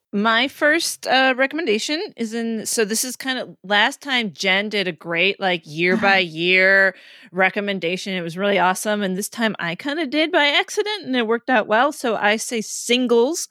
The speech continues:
Speaker 1: which came out in nineteen ninety-two, directed by Cameron Crowe. Uh, that is, like, fanta-, I think it takes place in Seattle and is
Speaker 2: Yeah.
Speaker 1: the epitome of grunge. I think Pearl Jam is even in it as, like,
Speaker 2: Yeah.
Speaker 1: you know,
Speaker 2: Yeah.
Speaker 1: a band and the coffee scene. And,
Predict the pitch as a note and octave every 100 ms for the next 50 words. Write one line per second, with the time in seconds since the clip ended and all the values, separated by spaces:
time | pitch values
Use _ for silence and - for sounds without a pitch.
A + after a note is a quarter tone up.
0 | - G#3 - A3 G#3 G3+ G3 F#3 - A3+
1 | A3+ C#4 - - G#3 F#3 G#3+ - - _
2 | _ - F#3 F#3+ G3 F#3 F#3+ F#3+ A3+ -
3 | G3+ F3+ F3 F3 - E3+ - _ _ G3+
4 | G3+ G3+ - E3+ E3 E3 D#3+ D3 _ _
5 | _ A3 F3 - - - A3+ - G#3+ F4+
6 | F4 A3 E3+ - A#4 G#4+ D4+ C4 - A3+
7 | G#3 F#3+ F#3 F3+ - - C4 C#4+ B3 A3
8 | G3 G3 - G#4 G4+ D#4 C#4 G3 A3 A3+
9 | G3 F#3 F#3 - A#3+ C#4 B3+ - F4 E4
10 | F4+ C4+ B3 A#3+ A#3+ A#3 A3+ - G#3+ A3
11 | A#3 E3+ D3+ - F#3 F#3+ F3+ A#3 G#3+ G3+
12 | F3+ F3 E3+ - - A3 G#3 G#3 G#3+ G#3+
13 | A3 G#3+ G3+ G3 F#3 - - A#3 A#3 A3
14 | - - G#3 G3+ G3 F#3 F3 E3+